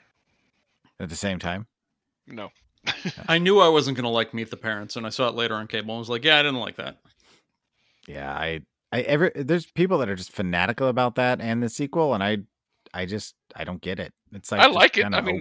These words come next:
Speaker 1: okay.
Speaker 2: I, I like Ben Stiller, and I like the cast, everything, and it was enjoyable. It wasn't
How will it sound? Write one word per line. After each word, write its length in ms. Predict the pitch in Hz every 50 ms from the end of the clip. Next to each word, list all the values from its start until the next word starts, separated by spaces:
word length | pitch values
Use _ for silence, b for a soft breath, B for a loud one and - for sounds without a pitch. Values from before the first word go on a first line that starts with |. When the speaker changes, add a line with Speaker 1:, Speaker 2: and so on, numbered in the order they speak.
| -
Speaker 1:
okay. 320 | - - 190 180 147 - - -
Speaker 2:
I, 40 | 143
I 40 | 170
like 240 | 170 165 180 170 156
Ben 160 | 165 160 147
Stiller, 360 | - - 147 156 180 170 147
and 120 | 156 156 147
I 40 | 135
like 220 | 131 139 143 135
the 120 | 143 127 120
cast, 380 | - - 139 143 170 - -
everything, 300 | 131 120 123 123 131 147
and 80 | 143 131
it 40 | 120
was 140 | 127 127
enjoyable. 500 | 123 117 - 120 139 170 170 156 139 139
It 120 | 131 120 135
wasn't 340 | 143 147 151 147 131 127